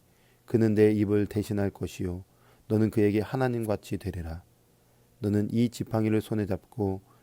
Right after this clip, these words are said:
이것으로 이적을 행할지니라." 아멘. 오늘 말씀은 모세가 하나님에 대한 신뢰성을 의심하는 장면의 말씀입니다.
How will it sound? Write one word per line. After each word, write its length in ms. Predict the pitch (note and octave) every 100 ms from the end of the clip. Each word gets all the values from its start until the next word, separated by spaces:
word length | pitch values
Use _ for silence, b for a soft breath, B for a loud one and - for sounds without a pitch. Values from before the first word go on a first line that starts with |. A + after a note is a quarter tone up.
| b
이것으로 520 | A2+ G#2+ G2+ G2+ G#2 -
이적을 580 | A2+ G2+ F#2+ G2+ A#2 C#3+ -
행할지니라." 920 | G2+ G2 F#2+ F2+ - F2 E2 E2 F2+ - _ _ _
아멘. 520 | F#2 E2 D#2+ F2 A#2+ C#3 _ _ _ _ _ _ _ _ b b b b b _
오늘 240 | C3 A#2+ C3
말씀은 680 | A2 G#2 A2+ A#2 A2 G2 G2+
모세가 420 | A2 A2+ B2 B2+
하나님에 480 | B2+ D3+ D3 B2+ A#2+
대한 340 | A2 G#2+ G#2
신뢰성을 760 | G2+ - C3+ B2 - G#2 G2+ G2+
의심하는 600 | A2+ A2+ - A#2+ G#2+ G#2
장면의 540 | - G2 G2 G2 G2
말씀입니다. 840 | F#2 F#2+ E2 G2+ F2+ E2 E2+ G2